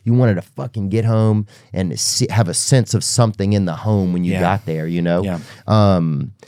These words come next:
Speaker 1: and just like there's no sense of purpose through work, a lot of people don't have a family. They're not, are not in love or loved. And so you don't have a sense through love of purpose.
Speaker 2: But,
Speaker 1: And s-
Speaker 2: but, but let me add to that,
Speaker 1: Mm-hmm.
Speaker 2: okay? And this is, has to do with religion.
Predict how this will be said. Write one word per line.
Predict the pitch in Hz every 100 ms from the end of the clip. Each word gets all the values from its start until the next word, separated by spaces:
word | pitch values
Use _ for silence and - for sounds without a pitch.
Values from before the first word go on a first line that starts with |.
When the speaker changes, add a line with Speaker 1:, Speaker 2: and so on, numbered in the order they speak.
| - - _
Speaker 1:
and | 120 117 113 82
just | 110 143 -
like | 120 98
there's | - 101
no | 123 131
sense | 139 120
of |
purpose | - 123 117
through | - 113
work, | 104 127 120
a |
lot | 104 101
of | 98
people | 113 98 98
don't | 101
have | 107
a | 101
family. | - 123 127 117 90
They're | 82 87
not, | 87 92 73
are | 95
not | 95 98
in | 101
love | 98 107 104 92
or | 90
loved. | 92 101 95 85 - _ - - _
And | 92 92
so | - 104 95 92 90 -
you | - 95 98
don't | 92
have | 101
a | 87
sense | - 92 80
through | 110 107
love | 123 131 98
of | 90
purpose. | - 95 85 - - - _ -
Speaker 2:
But, | 139
Speaker 1:
And | 143
s- | 127
Speaker 2:
but, | 139 123
but | 135
let | 131
me | 139 147
add | 120 143 202
to | 98
that, | 69 55 -
Speaker 1:
Mm-hmm. | 98 101 123
Speaker 2:
okay? | 90 101 123 _
And | 95 98
this | 120 127
is, | 110 104 - - _ _ _
has | - 117
to | -
do | 101 95
with | 87 -
religion. | 92 151 147 80 71